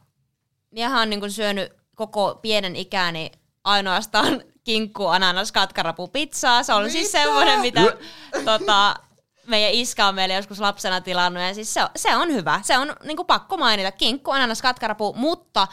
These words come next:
Speaker 1: sit jos niinku mennään tällaiseen italialaiseen, napolilaiseen pizzeriaan, eihän me nyt siellä sellaista tilaa, mut siellä sitten ihan perus margariitta on kyllä aika, aika hyvä. <laughs> Jos on hyvä pizzapohja ja kas-,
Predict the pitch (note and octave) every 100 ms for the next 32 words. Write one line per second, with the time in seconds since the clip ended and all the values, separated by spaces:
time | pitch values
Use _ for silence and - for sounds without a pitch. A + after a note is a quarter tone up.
0 | - - A3+ A3+ A3 G#3+ G3 G3 G3 F#3+
1 | F#3 F3+ F#3 F#3+ F3 E3+ - _ _ _
2 | F#3+ G3 F#3 F3+ E3 E3 E3+ E3+ D#3+ D#3+
3 | D#3+ _ _ _ _ _ _ _ G3 G3
4 | G3 F3+ D#3+ F3 E3+ D#3 D#3+ D#3+ D#3+ D#3
5 | C#3+ G3 F3+ - G#3 G3 F3+ D#3+ F3 F#3+
6 | E3+ E3 D#3+ E3 C3 E3+ G3+ F#3+ F#3 F3
7 | - D#3+ E3 E3+ D#3 _ _ _ F3 A3
8 | - C4 - A#3+ A3 F#3 E3+ E3+ E3+ -
9 | G2+ D#3+ E3 - D3 D3 B2+ - _ A3
10 | A#3+ D#3 D#3 C3+ C#3 - _ _ C#4 -
11 | E4 F#4 F4+ F#4+ - - C#3+ C3 B2 -
12 | - - - - - - _ - - _
13 | _ C#4 C4+ B3 F#4+ E4 C#4 C#4+ D4+ C#4
14 | A#3+ C4 A3+ - A#3+ A#3 A#3 A#3